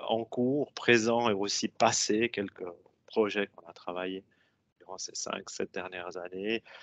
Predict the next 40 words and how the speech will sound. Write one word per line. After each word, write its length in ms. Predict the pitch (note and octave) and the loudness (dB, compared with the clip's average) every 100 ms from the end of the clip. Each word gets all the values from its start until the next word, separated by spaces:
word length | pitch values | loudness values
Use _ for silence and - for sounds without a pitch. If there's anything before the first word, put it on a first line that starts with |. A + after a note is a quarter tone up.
| - - _ _ - | -20 -20 _ _ -4
Euh, 560 | G2 G2 G2 G2+ G2+ G#2 - | -2 -2 -6 -10 -14 -12 2
j'avais 300 | B2 A#2 A#2+ | 6 8 8
mis 240 | A#2 A2+ _ - | 4 -2 _ 2
top 240 | C3+ B2+ C3 | 6 6 4
and 140 | B2+ | 2
flop, 320 | - A2+ A2+ - | 0 2 2 0
mais 280 | G#2+ G2+ | -2 0
voilà, 300 | G2+ A2 G2+ - | 4 6 4 4
comme 180 | A2 G#2+ | -4 -2
on 120 | G#2+ | 0
apprend 340 | G2+ - G#2 | 0 -2 -10
toujours, 640 | - A#2 A2+ A2+ A#2 A2+ G#2 | -8 -8 -4 0 0 0 -4
euh, 80 | |
de 100 | G2 | -4
nos 140 | G#2 G2+ | -6 -4
expériences, 800 | G2 - - G#2+ G#2+ G2+ G#2+ G#2+ | -6 -6 0 2 2 -2 -4 -6
c'est 160 | - | -8
plutôt 480 | - F#2 - G2+ G2+ _ _ - _ _ _ _ - - _ | -10 -16 -8 -6 -6 _ _ -20 _ _ _ _ -20 -20 _
de 60 | D#2+ | -14
voir 300 | E2 G2 G2 | 0 0 0
ce 80 | - | -4
qui 80 | - | -6
a 80 | - | -4
marché 380 | F#2+ - G2 G2 | -6 -4 -4 -4
ou 120 | F2+ | -6
moins 160 | F2 | -10
marché. 400 | F2+ F2+ - - - _ _ - _ - _ _ | -10 -10 -10 -14 -16 _ _ -20 _ -20 _ _
Aussi, 480 | - A2 - C3+ C3+ | -6 -2 0 4 4
ce 80 | C3 | 2
qu'il 100 | A#2 | 0
faut 120 | A#2+ | 0
savoir, 400 | - A2 A2 A#2 | 4 6 6 4
c'est 120 | - | 2
dans 120 | G2 G#2 | 0 2
la 120 | A2+ | 2
coopérative, 960 | A#2 - A2 G#2+ G2+ - A2 A#2+ B2 G#2 | 0 4 4 4 2 -4 0 0 0 0
euh, 140 | G2 | -2
dans 160 | G2 G2 | -2 -4
les 120 | F2+ | -6
statuts, 600 | - G#2 - - A#2 B2+ | 0 0 0 -2 0 0